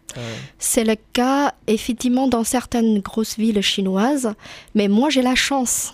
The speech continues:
Speaker 2: de naître à Xi'an. Parce que, en fait, euh, la Xi'an, euh, euh, c'est vrai qu'ici, il n'y a pas d'image, je vais essayer de décrire. Donc, en fait, le, nos quartiers, le, toujours la vieille ville, un peu comme Vieux-Tours.
Speaker 1: D'accord.
Speaker 2: C'est toujours existé.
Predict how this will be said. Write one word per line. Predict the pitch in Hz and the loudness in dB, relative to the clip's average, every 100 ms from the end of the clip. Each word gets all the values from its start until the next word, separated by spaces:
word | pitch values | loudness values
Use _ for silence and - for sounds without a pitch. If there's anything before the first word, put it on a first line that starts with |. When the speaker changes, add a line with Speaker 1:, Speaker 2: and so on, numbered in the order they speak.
| - | -8
Speaker 2:
de | 208 196 | -2 2
naître | 214 262 - | 2 0 -2
à | 214 | -4
Xi'an. | - - 196 185 190 - - - - - - | -4 -4 -2 -2 -4 -8 -18 -20 -20 -20 -6
Parce | 226 214 - | -2 -2 -4
que, | - 294 294 269 - | -2 0 2 2 0
en | 226 | -4
fait, | 226 285 269 240 | -2 -2 -2 0
euh, | 220 190 - 214 | 2 0 -2 -2
la | 214 | -2
Xi'an, | - - 269 262 | 0 -2 0 2
euh, | 233 208 190 190 - | 2 2 0 -2 -6
euh, | 190 185 180 180 | -6 -4 -4 -4
c'est | 190 190 | -6 -6
vrai | 202 | -6
qu'ici, | 208 190 - 214 | -4 -6 -2 -2
il | |
n'y | |
a | 185 | 0
pas | 190 | 0
d'image, | 190 190 214 277 285 220 - | 0 0 2 2 0 -4 -6
je | - | -4
vais | 214 233 | 0 0
essayer | 226 247 | 0 0
de | 233 | 0
décrire. | 220 220 - 254 240 196 175 - - - | -2 -4 -4 -2 -2 -2 -6 -12 -20 -8
Donc, | - 220 226 | -2 -2 0
en | 214 | -2
fait, | 277 277 | -2 -2
le, | 220 208 196 196 190 - | 0 2 2 2 0 0
nos | 202 240 269 | 2 2 0
quartiers, | 269 247 - 262 285 311 226 | -4 -6 -2 0 0 0 -2
le, | 202 202 | -2 -2
toujours | 254 277 294 277 | -2 0 0 0
la | 226 190 | 2 0
vieille | 214 262 240 | 2 2 2
ville, | 226 214 175 - | 2 0 -2 -4
un | 175 | -4
peu | 190 240 | -2 -2
comme | 220 196 | -2 -2
Vieux-Tours. | 180 214 214 214 180 - - - | 0 -2 -2 -6 -6 -8 -18 -12
Speaker 1:
D'accord. | 127 120 127 | -8 -4 0
Speaker 2:
C'est | 185 - | 0 0
toujours | 302 294 262 | 0 2 2
existé. | 233 208 202 214 - 320 | 2 0 -2 -4 -4 -4